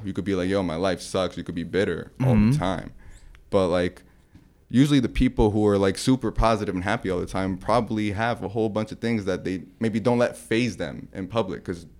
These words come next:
Speaker 1: they're stronger.
Speaker 2: Yeah.
Speaker 1: They've learned to be strong.
Speaker 2: They've been able to minimize it.
Speaker 1: Yeah.
Speaker 2: There's something that you said that I've been thinking about recent, and you had said, like, sometimes, like, "I don't wanna be the funny kid," and, and this and that.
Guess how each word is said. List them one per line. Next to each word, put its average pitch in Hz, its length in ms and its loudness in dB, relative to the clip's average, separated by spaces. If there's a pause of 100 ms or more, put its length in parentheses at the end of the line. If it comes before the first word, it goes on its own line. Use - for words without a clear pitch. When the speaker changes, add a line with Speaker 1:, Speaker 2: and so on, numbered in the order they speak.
(140)
Speaker 1:
they're 90 160 -2
stronger. 143 500 0 (180)
Speaker 2:
Yeah. 120 200 4
Speaker 1:
They've 104 180 0
learned 107 420 4
to 104 120 -2
be 113 160 0
strong. - 120 -6
Speaker 2:
They've 127 200 2
been 117 100 2
able 107 240 4
to 82 340 0
minimize 101 540 2
it. - 200 -8
Speaker 1:
Yeah. 95 240 -2 (680)
Speaker 2:
There's 110 300 4
something 135 300 2
that 107 140 4
you 101 100 2
said 107 380 4
that 95 180 4
I've 98 180 6
been 92 140 2
thinking 90 200 4
about 73 440 4
recent, 92 500 2 (400)
and 82 480 -2 (800)
you 135 120 4
had 131 120 4
said, 120 140 4
like, 104 120 2
sometimes, 113 640 4
like, 90 280 -2 (460)
"I 117 60 2
don't 110 140 6
wanna 104 140 4
be 117 200 6
the 110 100 6
funny 104 300 2
kid," 104 500 4
and, 85 260 -2 (340)
and 98 260 0
this 104 220 2
and 90 160 2
that. 95 320 4